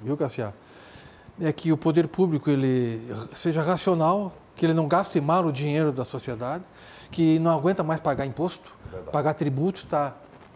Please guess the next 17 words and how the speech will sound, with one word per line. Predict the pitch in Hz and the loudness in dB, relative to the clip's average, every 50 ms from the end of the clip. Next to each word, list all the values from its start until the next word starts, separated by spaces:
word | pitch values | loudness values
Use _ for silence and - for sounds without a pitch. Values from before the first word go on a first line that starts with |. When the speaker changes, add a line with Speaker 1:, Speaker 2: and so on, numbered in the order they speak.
| - - - - - - - - | -20 -20 -20 -18 -18 -14 -6 -4
Speaker 1:
por | 190 196 175 | -2 0 0
aqui. | 147 - 175 180 208 220 220 - - - - - - - - - - | 0 -2 -2 -4 -4 -4 -8 -12 -20 -20 -20 -20 -20 -20 -14 -8 -4
Então, | 196 170 175 202 202 226 254 233 - - - - - - - - | -4 -2 0 0 0 0 0 -4 -10 -16 -20 -20 -20 -20 -18 -8
através | - 180 185 185 202 190 180 156 165 165 156 143 123 - - - - - - - - - - - - - - - - - - - - - - - - - - - 143 | -4 -4 -2 0 0 -2 0 0 0 2 0 0 -2 -4 -12 -18 -20 -20 -20 -20 -20 -20 -20 -20 -20 -20 -20 -20 -20 -20 -20 -20 -20 -20 -20 -20 -20 -20 -16 -10 -6
de | 143 185 | -4 -2
uma | 185 185 170 | 0 2 2
reforma | 175 180 170 - 220 233 247 240 | 2 2 2 2 2 2 2 2
administrativa | 226 226 226 226 220 - 226 202 - - - 170 165 147 120 107 110 104 107 - - - - - - - | 0 0 0 -2 0 2 2 0 0 0 0 0 0 0 0 -2 -6 -10 -12 -16 -20 -20 -20 -20 -20 -16
que | - - 170 160 151 - - - - - - | -6 -2 0 0 0 0 -4 -16 -18 -12 -10
racionalize | - 131 151 202 233 247 - - 254 240 226 226 220 208 202 233 254 240 185 175 180 | -6 -2 0 2 2 0 0 0 0 2 4 4 2 4 4 4 4 4 4 2 2
a | 156 | 2
gestão, | 135 147 135 - - - - 131 123 117 107 98 - - - | 2 0 -2 -2 -2 -2 -2 -2 0 -2 -4 -8 -12 -14 -10
que | - 156 | -8 -4
faça | - - 196 202 - 208 | 0 0 0 0 0 -2
a | |
gestão | 185 202 180 - - 208 208 185 165 - - - - - | 0 0 -2 0 0 0 0 0 -2 -8 -12 -18 -20 -20
ser | - - - 202 190 165 | -10 -2 2 4 4 4